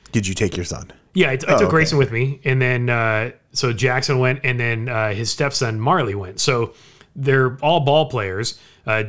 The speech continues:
Speaker 2: Jackson
Speaker 1: They all play
Speaker 2: plays
Speaker 1: with balls?
Speaker 2: basketball. Jackson plays basketball, but he's
Speaker 1: Okay.
Speaker 2: played Little League.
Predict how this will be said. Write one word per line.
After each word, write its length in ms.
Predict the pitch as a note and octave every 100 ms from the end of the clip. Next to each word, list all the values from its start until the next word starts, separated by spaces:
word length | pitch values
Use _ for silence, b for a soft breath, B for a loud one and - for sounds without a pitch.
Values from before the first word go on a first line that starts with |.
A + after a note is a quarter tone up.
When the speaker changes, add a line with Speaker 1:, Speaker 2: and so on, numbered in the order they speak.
| B2
Speaker 2:
Jackson 720 | - C#3+ D3 - E3+ E3 D#3 -
Speaker 1:
They 80 | E2+
all 100 | F#2+
play 120 | D3
Speaker 2:
plays 100 | G2
Speaker 1:
with 80 | G2+
balls? 100 | D3+ E3+
Speaker 2:
basketball. 500 | G3+ A2 G#2+ G#2+ - _ _ -
Jackson 380 | D#3 E3+ D#3+ E3+
plays 160 | E3+ C#3
basketball, 400 | B2+ B2 B2 A#2+
but 80 | D#3+
he's 80 | D#3
Speaker 1:
Okay. 60 |
Speaker 2:
played 200 | G#2 F3+
Little 200 | C#3 A#2+
League. 260 | G#2+ G#2